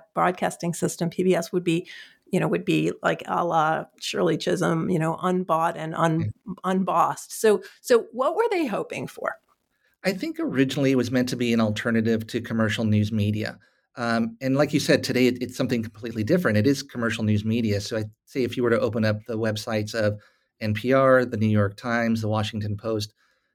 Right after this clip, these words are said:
Speaker 2: their stories would look remarkably similar, and they would share very similar taste sensibility. They'd be written in very similar kinds of ways. Um, but it wasn't meant to be that way. So it was really meant to be an alternative to commercial news organizations,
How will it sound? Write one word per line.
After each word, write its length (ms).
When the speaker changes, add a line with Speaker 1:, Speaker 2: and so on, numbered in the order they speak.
Speaker 2:
their 180
stories 480
would 140
look 240
remarkably 600
similar, 520
and 200
they 40
would 160
share 240
very 420
similar 640
taste 340
sensibility. 600
They'd 180
be 100
written 300
in 100
very 180
similar 400
kinds 180
of 100
ways. 260
Um, 320
but 100
it 40
wasn't 280
meant 160
to 80
be 140
that 180
way. 160
So 140
it 60
was 200
really 160
meant 220
to 80
be 260
an 100
alternative 680
to 260
commercial 400
news 240
organizations, 800